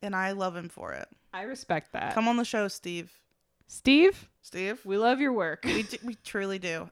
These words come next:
Speaker 1: Tell us what it's like to work with Jennifer Coolidge.
Speaker 2: Oh my God.
Speaker 1: You need to tell me now. <laughs>
Speaker 2: I can't.
Speaker 1: Get Jennifer. Oh my God. Can you imagine? And then Steve gets Jennifer on the pod.
Speaker 2: If we had Jennifer Coolidge on this podcast, I would
Speaker 1: I
Speaker 2: quit,
Speaker 1: would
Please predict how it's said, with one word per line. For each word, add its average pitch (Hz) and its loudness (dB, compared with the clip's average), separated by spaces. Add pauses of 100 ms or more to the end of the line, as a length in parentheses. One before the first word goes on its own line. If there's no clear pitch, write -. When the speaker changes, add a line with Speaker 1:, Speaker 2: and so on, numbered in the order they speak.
Speaker 1:
Tell 233 0
us 262 -2
what 247 -2
it's 233 -10
like 202 2
to 190 -6
work 180 -4
with 180 -6
Jennifer 165 -8
Coolidge. 156 -10
Speaker 2:
Oh 185 0
my 180 2
God. 151 -6
Speaker 1:
You 190 -6
need 190 -2
to 214 -2
tell 185 0
me 165 -4
now. 156 -4
<laughs> - 2
Speaker 2:
I 208 0
can't. 180 -8
Speaker 1:
Get 240 4
Jennifer. 208 4
Oh 214 2
my 185 0
God. 160 2
Can 233 -4
you 262 0
imagine? 196 -4 (360)
And 208 -2
then 208 0
Steve - -4
gets - -6
Jennifer 240 2
on 254 4
the 269 0
pod. 294 4
Speaker 2:
If 254 4
we 269 0
had 381 0
Jennifer 226 -6
Coolidge 196 -6
on 185 -8
this 175 -10
podcast, 196 -2 (260)
I 175 2
would 196 0
Speaker 1:
I - 8
Speaker 2:
quit, 302 6
Speaker 1:
would - -4